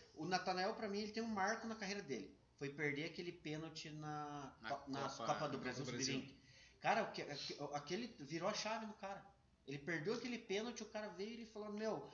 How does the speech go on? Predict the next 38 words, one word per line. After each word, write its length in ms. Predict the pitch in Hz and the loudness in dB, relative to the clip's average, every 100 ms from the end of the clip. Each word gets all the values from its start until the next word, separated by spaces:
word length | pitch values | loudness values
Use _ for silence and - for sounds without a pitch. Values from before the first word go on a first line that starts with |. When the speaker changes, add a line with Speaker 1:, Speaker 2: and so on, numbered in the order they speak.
| - - | -14 -4
Speaker 1:
eu 100 | 180 | 2
não 100 | 214 | 2
sou 200 | 214 220 | 4 4
nem 160 | 226 262 | 4 4
tão 200 | 254 208 | 4 6
bom 220 | 196 214 | 6 4
quanto 220 | 202 170 165 | 2 -2 0
eu 40 | |
achava 360 | 147 170 190 185 | 2 4 4 4
que 80 | 180 | -2
era, 80 | 202 | 0
mas 140 | 220 | -2
também 180 | 220 233 | -2 0
não 120 | 233 | -2
sou 160 | 233 226 | -2 -2
tão 200 | 233 202 | 0 2
ruim 140 | 208 | 2
como 160 | 226 226 | 0 -6
os 100 | - | -2
caras 220 | 220 220 | -2 0
tão 100 | 226 | -2
me 80 | 220 | -2
massacrando 480 | 220 220 - 208 | -2 -4 -4 -4
aqui 120 | 208 208 | -4 -4
agora." 180 | 202 170 | -4 -2
Porque 120 | 139 | -2
eu 20 | |
vim 160 | 131 156 | -2 -2
descer, 320 | 143 143 143 | -2 -2 -2
jogar 240 | 139 131 139 | -2 0 0
com 100 | 143 | -2
os 60 | - | -6
piá, 240 | 143 185 | 0 2
perdi 260 | 180 139 143 | 0 -4 -4
um 160 | 143 | -4
pênalti 320 | 143 160 185 - | -4 -4 -4 -6
e 40 | |
tal. 320 | 160 - - | -4 -4 -6